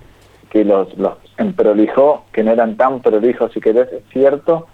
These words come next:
pero fíjate que cuántos cambios de atuendo tuvieron en ocho años. Pasaron de los trajecitos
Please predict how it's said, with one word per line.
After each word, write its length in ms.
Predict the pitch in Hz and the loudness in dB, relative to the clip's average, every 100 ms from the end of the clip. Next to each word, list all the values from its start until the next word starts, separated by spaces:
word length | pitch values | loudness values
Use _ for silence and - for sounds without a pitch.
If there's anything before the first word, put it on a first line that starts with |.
| _ _ _ _ _ 131 | _ _ _ _ _ 0
pero 180 | 123 | 0
fíjate 480 | 120 139 170 170 160 | 0 0 -2 0 -4
que 560 | - 139 131 127 123 117 | 0 2 4 4 2 0
cuántos 280 | 151 147 143 | -2 -2 -2
cambios 480 | 151 156 151 131 123 | -2 -2 -2 0 2
de 100 | 120 | 2
atuendo 480 | 117 143 151 143 | 2 0 2 0
tuvieron 400 | 120 120 127 123 | 0 0 2 0
en 140 | 117 123 | -2 -4
ocho 260 | 131 143 | -2 2
años. 340 | 175 156 120 98 - | 2 0 -8 -10 -4
Pasaron 420 | 110 - 127 123 | -4 0 0 0
de 60 | 113 | -2
los 140 | 107 | -4
trajecitos 800 | - 113 - 107 165 170 180 175 | -2 -2 -4 -6 -4 -2 0 0